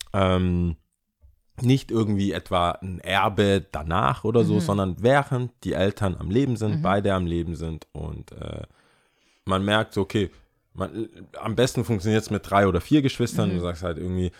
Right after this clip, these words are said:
Speaker 1: der eine
Speaker 2: Also
Speaker 1: super
Speaker 2: mit dir drei oder mit dir vier, meinst
Speaker 1: Mit
Speaker 2: du?
Speaker 1: dir drei oder vier. Also
Speaker 2: Mhm.
Speaker 1: das fun-,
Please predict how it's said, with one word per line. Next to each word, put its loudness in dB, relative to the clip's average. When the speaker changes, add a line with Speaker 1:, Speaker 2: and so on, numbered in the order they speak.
Speaker 1:
der 0
eine 4
Speaker 2:
Also 2
Speaker 1:
super 6
Speaker 2:
mit 2
dir 2
drei -6
oder -4
mit -6
dir -6
vier, -12
meinst -6
Speaker 1:
Mit 2
Speaker 2:
du? -14
Speaker 1:
dir 4
drei 6
oder 4
vier. -6
Also -4
Speaker 2:
Mhm. -4
Speaker 1:
das -6
fun-, -4